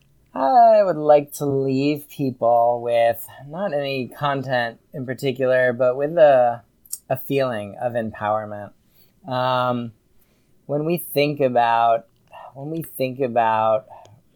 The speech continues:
racism, when we think about structural inequalities, when we think about unconscious biases, when we think about these subtle acts of exclusion,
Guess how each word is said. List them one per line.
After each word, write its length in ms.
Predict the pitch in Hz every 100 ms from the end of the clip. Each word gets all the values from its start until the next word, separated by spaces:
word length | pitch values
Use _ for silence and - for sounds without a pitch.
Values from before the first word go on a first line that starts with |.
| _ _ _ 110
racism, 760 | 113 120 113 113 110 104 104
when 160 | 107 113
we 120 | 127
think 240 | 117 131 123
about 320 | 117 113 110
structural 800 | - - 127 120 - - 117 117
inequalities, 960 | 120 110 - 113 117 120 107 101 98 _ _ _ _
when 120 | 131
we 60 | 139
think 140 | 139
about 260 | 135 123 117
unconscious 720 | 147 143 131 131 127 120 117
biases, 840 | - 113 113 117 113 113 104 107 110
when 100 | 120
we 100 | 127
think 280 | - 139
about 340 | 135 127 120 113
these 180 | 113 110
subtle 320 | 131 123 117
acts 280 | 113 110 -
of 80 | 107
exclusion, 800 | 104 - 117 120 120 110 107